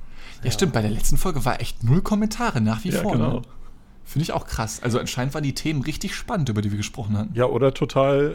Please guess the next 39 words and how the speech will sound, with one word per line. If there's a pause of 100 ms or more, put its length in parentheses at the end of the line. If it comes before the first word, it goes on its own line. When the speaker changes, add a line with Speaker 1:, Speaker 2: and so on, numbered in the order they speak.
(120)
Speaker 3:
kontrovers
und
keiner
möchte
sich
dazu
äußern. (220)
Speaker 1:
<laughs>
Ja,
oder (160)
das. (640)
Aber
ich
glaube,
dann,
wenn's
kontrovers
gewesen
wäre,
hätten
Leute
wiederum
geschrieben, (140)
„Was,
wie
könnt
ihr
sowas
sagen?
Ich
bin
Speaker 3:
Ja.
Speaker 1:
voll
anderer
Meinung.“
Oder?
Speaker 3:
Normalerweise
ja,
ja.